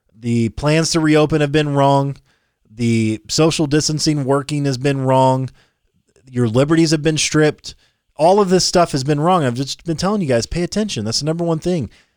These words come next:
Take it seriously. Take some personal responsibility. If you have a fever for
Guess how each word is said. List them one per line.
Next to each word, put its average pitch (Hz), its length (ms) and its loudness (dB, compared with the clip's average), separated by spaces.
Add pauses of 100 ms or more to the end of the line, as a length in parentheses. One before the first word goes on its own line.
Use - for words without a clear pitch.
(300)
Take 214 300 0
it 370 140 0
seriously. 247 840 0 (160)
Take 208 200 0
some 240 160 0
personal 240 360 0
responsibility. 220 920 2 (360)
If 160 160 -14
you 208 100 2
have 214 100 2
a 214 60 2
fever 226 400 0
for 214 320 0